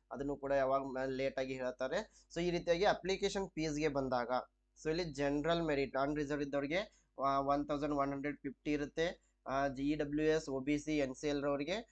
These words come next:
ಸಿಕ್ಸ್ ಹಂಡ್ರೆಡ್ ರುಪೀಸ್ ಇರುತ್ತೆ. ಎಸ್ ಸಿ, ಎಸ್ ಟಿ, ಪಿ ಡಬ್ಲ್ಯೂ ಡಿ ಜೊತೆ, ಜೊತೆಗೆ ಥರ್ಡ್ ಜೆಂಡರ್‌ನವರಿಗೆ ತ್ರೀ ಟ್ವೆಂಟಿ ಫೈವ್ ರುಪೀಸ್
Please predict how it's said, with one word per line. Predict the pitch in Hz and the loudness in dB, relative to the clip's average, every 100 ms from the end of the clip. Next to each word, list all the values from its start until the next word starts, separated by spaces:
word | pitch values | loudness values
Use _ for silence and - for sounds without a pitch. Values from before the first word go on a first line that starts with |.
| _ | _
ಸಿಕ್ಸ್ | - 156 147 | -10 -8 -4
ಹಂಡ್ರೆಡ್ | 156 147 147 | -2 -2 -2
ರುಪೀಸ್ | 143 147 | -2 -2
ಇರುತ್ತೆ. | 143 135 - 156 | -2 -4 -2 0
ಎಸ್ | 135 - | -2 -2
ಸಿ, | 156 | -2
ಎಸ್ | 151 147 | -2 -2
ಟಿ, | 151 | -4
ಪಿ | 147 143 | -4 -2
ಡಬ್ಲ್ಯೂ | 143 139 139 | -2 0 -2
ಡಿ | 151 208 233 _ _ | 0 -2 -4 _ _
ಜೊತೆ, | 131 143 151 - | -6 -4 -4 -6
ಜೊತೆಗೆ | 143 131 151 180 277 - _ - | -6 0 2 2 -2 -6 _ 4
ಥರ್ಡ್ | 170 170 | 6 8
ಜೆಂಡರ್‌ನವರಿಗೆ | 151 151 147 143 143 143 196 | 6 2 2 2 0 0 -4
ತ್ರೀ | - 151 | -2 -2
ಟ್ವೆಂಟಿ | 151 143 127 143 | 0 -2 -2 -2
ಫೈವ್ | 139 135 | 0 0
ರುಪೀಸ್ | 131 180 254 | -2 -4 -4